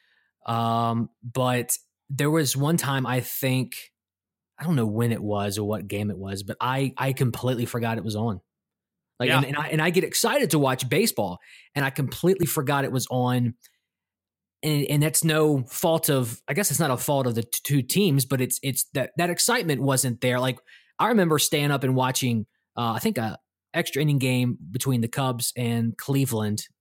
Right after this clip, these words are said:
Speaker 1: Maybe it was game, I think it was the one where Cleveland was up. They were up three one in that World Series, weren't they?
Speaker 2: Unfortunately.
Speaker 1: Yeah, that's right. <laughs>
Speaker 2: <laughs>
Speaker 1: Oh, wow. Yeah. Yeah. My bad. Uh, <laughs> uh, I did not mean to,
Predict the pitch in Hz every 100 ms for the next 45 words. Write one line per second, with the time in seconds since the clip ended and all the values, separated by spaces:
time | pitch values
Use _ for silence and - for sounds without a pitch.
0 | - 165 202 143 117 139 139 135 131 117
1 | _ _ _ _ _ _ _ - 143 240
2 | 285 165 165 143 151 147 147 - _ _
3 | _ _ _ _ 156 143 135 131 127 -
4 | 175 208 151 131 - 151 190 285 202 214
5 | - 160 135 147 131 117 107 104 127 110
6 | - 113 104 117 113 92 - - _ _
7 | _ _ _ - 127 131 127 113 113 107
8 | 107 110 131 143 131 147 123 - 196 -
9 | 208 240 220 214 - - 214 233 135 160
10 | 160 147 143 143 143 135 135 160 143 151
11 | 160 135 135 - - 147 160 160 147 165
12 | 247 233 - 208 - 185 - - 202 160
13 | 160 156 170 180 170 151 156 175 156